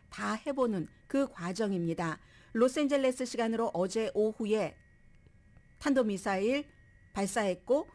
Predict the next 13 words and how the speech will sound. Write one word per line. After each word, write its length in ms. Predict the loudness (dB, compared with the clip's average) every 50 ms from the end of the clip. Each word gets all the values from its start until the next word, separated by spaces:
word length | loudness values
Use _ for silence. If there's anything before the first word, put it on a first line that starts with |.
| -20 -20 -6
그리고 280 | -2 0 2 4 4 2
바로 280 | 2 0 0 0 0 2
어제도 520 | 2 2 2 2 0 -2 -4 -2 -2 -2
제가 220 | -2 -2 -2 -2 -2
이 120 | -2 -4
시간에 440 | -4 -4 -4 -4 -2 -2 -2 -2 -2
여러분들께 640 | -2 -2 -4 -4 -6 -6 -6 -6 -4 -2 -2 -2 -4 -6 -14 -20 -18 -12
단거리 540 | -4 -2 0 2 2 4 2 2 2 0 -2
탄도미사일을 840 | -4 -2 0 0 0 0 -2 -2 -2 -2 -2 0 -2 -2 -2 -4 -4 -8 -14 -10
발사했다고 640 | -6 -6 -6 -4 -2 -2 -4 -2 -2 -4 -4 -2 -2
말씀을 420 | -4 -2 -4 -4 -6 -6 -6 -6 -4
드렸습니다. 760 | -4 -2 -2 -2 -2 -4 -4 -4 -4 -2 -4 -4 -6 -6 -10 -14 -20 -20 -20 -20 -4 -2
어쨌든, 580 | 0 0 0 0 -2 0 0 0 0 0 -2